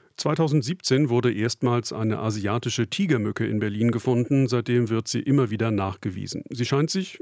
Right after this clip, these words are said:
in der Stadt richtig wohl zu fühlen, übersteht sogar den Berliner Winter. Weil die Tigermücke gefährliche Krankheiten übertragen kann, will das Gesundheitsamt jetzt verstärkt aktiv werden,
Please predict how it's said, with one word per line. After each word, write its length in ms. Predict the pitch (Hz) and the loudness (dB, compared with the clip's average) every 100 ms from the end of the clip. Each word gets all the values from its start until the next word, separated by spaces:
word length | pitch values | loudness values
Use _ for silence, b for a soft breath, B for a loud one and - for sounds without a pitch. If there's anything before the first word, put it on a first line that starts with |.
| - | 0
in 160 | 131 | 2
der 160 | 123 120 | 4 0
Stadt 340 | - 113 - | 0 -4 -2
richtig 360 | 104 110 110 98 | -4 -2 -6 -4
wohl 180 | 101 107 | -4 -4
zu 160 | - | -4
fühlen, 340 | 113 131 139 156 B B B - | -2 2 2 2 B B B -4
übersteht 460 | 117 110 120 117 | -2 0 0 0
sogar 260 | 120 104 104 | -2 -2 0
den 160 | 101 | 0
Berliner 380 | 101 95 107 113 | -2 0 0 2
Winter. 260 | 120 110 - - _ - | 2 0 -6 -16 _ -4
Weil 220 | 117 117 | 0 0
die 280 | 120 113 - | 0 -2 0
Tigermücke 560 | 165 139 117 120 139 | 0 2 2 2 2
gefährliche 440 | 120 - 117 113 120 | 0 0 0 0 -2
Krankheiten 480 | 156 190 120 107 | -2 -2 -4 -2
übertragen 540 | 101 98 - 101 104 107 | -2 -4 -4 -2 0 0
kann, 320 | 120 160 160 | 0 0 2
will 140 | 135 | 2
das 160 | 127 - | 0 0
Gesundheitsamt 760 | 104 101 104 120 - 120 113 | -2 -2 -2 -2 -2 -4 -2
jetzt 280 | 110 110 - | -4 -6 -6
verstärkt 600 | 113 107 - 98 98 - | -6 -6 -4 -4 -6 -8
aktiv 440 | 107 - 156 156 120 | -10 -6 -4 -2 0
werden, 300 | 107 113 | 0 -2